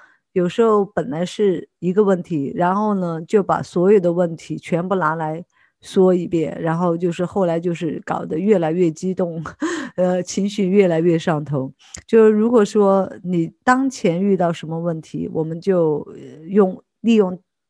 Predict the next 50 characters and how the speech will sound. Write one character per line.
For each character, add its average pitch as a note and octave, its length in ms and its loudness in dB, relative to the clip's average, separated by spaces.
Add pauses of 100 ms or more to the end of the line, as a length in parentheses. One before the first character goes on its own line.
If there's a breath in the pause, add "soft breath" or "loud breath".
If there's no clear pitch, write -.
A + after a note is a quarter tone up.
(260)
这 G#3 200 4
个， D#3 240 -6 (480 loud breath)
呃， E3 140 -4
来 E3 260 0
沟 G#3+ 220 4
通 G#3 400 -6
当 A#3 280 0
前 E3 240 -4
的 E3+ 100 -4
问 E3+ 180 -6
题， E3 120 -10
不 - 160 -4
要 E3+ 220 2
把 - 180 -4
所 E3+ 440 0
有 F#3 100 4
的 D#3+ 120 0
问 D#3+ 180 -2
题 - 200 -10
都 D3+ 220 -2
拿 D#3 160 -4
来 D#3 100 -4
一 E3 180 -6
起 - 200 -12
沟 D#3 220 -6
通。 D#3 200 -6 (460 loud breath)
这 A3 160 4
有 E3 200 0
时 - 140 -10
候 E3+ 160 0
会， E3 400 0 (200)
本 F3 120 0
来 E3 140 -6
是 - 160 -2
一 G3+ 40 0
个 G3 80 -2
很 F3+ 180 -4
小 F3 180 -4
的 D#3+ 100 -4
问-， D#3+ 380 0
问 F3+ 200 0
题， - 180 -10
最 F3+ 140 -4
后 E3+ 120 -2
演 D3 180 -6
变 D3 220 -8
成 - 340 -14
大 E3+ 200 4
问 D3+ 240 -2
题。 - 280 -14